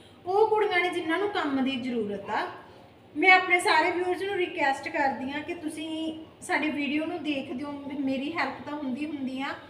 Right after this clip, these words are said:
ਜੇਕਰ ਤੁਸੀਂ ਸਾਨੂੰ ਕੰਮ ਦੇਵੋ ਤੇ ਨਾਲ ਉਹਨਾਂ ਦੀ ਵੀ ਹੈਲਪ ਹੋਊਗੀ ਜਿਹੜੇ ਮੇਰੇ ਨਾਲ ਕੰਮ ਕਰਦੇ ਆ। ਸੋ ਅਸੀਂ ਕੀ ਕਰਦੇ ਆ, ਜਿਹੜੇ ਆਮ ਨਾਰਮਲ ਬੁਟੀਕਸ ਵਾਲੇ ਹੁੰਦੇ ਆ, ਉਹ ਕੀ ਕਰਦੀਆਂ ਵੀਰੇ, ਉਹ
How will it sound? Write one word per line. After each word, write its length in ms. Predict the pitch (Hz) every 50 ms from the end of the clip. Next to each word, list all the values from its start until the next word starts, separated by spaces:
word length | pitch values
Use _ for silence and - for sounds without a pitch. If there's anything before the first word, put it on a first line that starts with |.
| - - - - - - - 269
ਜੇਕਰ 360 | 240 339 339 330 - 403 403
ਤੁਸੀਂ 240 | 415 427 440 440 440 -
ਸਾਨੂੰ 220 | 381 359 359 381
ਕੰਮ 380 | - - 349 311 277 277 277 277
ਦੇਵੋ 560 | 247 302 294 285 285 294 302 302 311 311 - - - - - - - -
ਤੇ 80 | 381
ਨਾਲ 320 | 359 381 339 320 311 - -
ਉਹਨਾਂ 380 | 320 330 311 302 302 320 339
ਦੀ 120 | 349 370 359
ਵੀ 140 | 381 381 381 320
ਹੈਲਪ 280 | 294 262 269 - - 302
ਹੋਊਗੀ 580 | 302 294 277 262 240 233 220 247 294 359 - - - - - - - - - - - - - - - - - - - 254
ਜਿਹੜੇ 280 | 262 339 339 330 359
ਮੇਰੇ 220 | 381 370 349 339 320
ਨਾਲ 220 | 320 320 311 311
ਕੰਮ 260 | 311 320 262 247 226
ਕਰਦੇ 460 | - 226 220 202 196 196 196 202 202 202
ਆ। 80 | 202 - - - - - - - - -
ਸੋ 200 | 403 427 427 440
ਅਸੀਂ 160 | 427 415 415
ਕੀ 120 | 427 381 381
ਕਰਦੇ 420 | 359 370 349 339 311 311 320 330
ਆ, 100 | 330 320
ਜਿਹੜੇ 260 | 320 320 311 330 359
ਆਮ 340 | 339 320 320 302 294 294 302 294 294
ਨਾਰਮਲ 420 | 294 302 285 277 277 285 302 330
ਬੁਟੀਕਸ 480 | 311 311 311 311 302 277 - - - 302
ਵਾਲੇ 220 | 269 254 254 269
ਹੁੰਦੇ 320 | 311 277 254 247 247 254 254
ਆ, 180 | 269 262 247 226 - - - - - - - - - - - 320
ਉਹ 100 | 381 392
ਕੀ 140 | 403 415
ਕਰਦੀਆਂ 420 | 415 381 359 339 - 339 320 311 311
ਵੀਰੇ, 260 | 302 311 330 339 349
ਉਹ 260 | 349 359 359 339 -